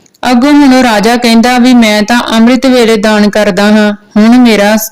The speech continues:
ਦਰਬਾਰ ਦਾ ਸਮਾਂ ਹੋਣ ਵਾਲਾ ਹੈ ਤੇ ਇੱਥੇ ਮੈਂ ਵਿਅਸਤ ਹਾਂ, ਤੁਸੀਂ ਕੱਲ ਨੂੰ ਆਇਓ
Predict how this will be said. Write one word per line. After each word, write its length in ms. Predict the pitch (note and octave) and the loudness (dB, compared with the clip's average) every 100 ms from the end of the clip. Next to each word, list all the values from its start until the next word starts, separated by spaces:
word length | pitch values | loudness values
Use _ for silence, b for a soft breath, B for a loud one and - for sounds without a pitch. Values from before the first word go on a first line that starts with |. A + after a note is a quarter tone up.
| _ | _
ਦਰਬਾਰ 440 | G#3+ F#3 G3 F#3+ | -4 -2 -2 -2
ਦਾ 140 | G3+ A3+ | -2 -2
ਸਮਾਂ 360 | A3 G3 F#3 | 0 -2 0
ਹੋਣ 220 | G3 G3+ F#3 | 0 0 0
ਵਾਲਾ 300 | F3 F3 F#3 | -2 -2 -2
ਹੈ 380 | F#3 F#3 G3 b b b b b b | -2 -2 -6 b b b b b b
ਤੇ 140 | C4 | -2
ਇੱਥੇ 220 | C4+ C#4+ C#4+ | 0 0 0
ਮੈਂ 200 | C#4 C4 | 2 2
ਵਿਅਸਤ 420 | A3 G3+ G#3 C4 | 2 0 -2 0
ਹਾਂ, 320 | B3+ A#3+ A#3 - | 0 2 0 -2
ਤੁਸੀਂ 280 | A3+ A#3+ | -2 0
ਕੱਲ 320 | B3 G3+ F#3+ G3+ | -2 -2 0 2
ਨੂੰ 220 | A#3 G#3+ | 2 2
ਆਇਓ 320 | F3 F3 F3+ | 0 0 -2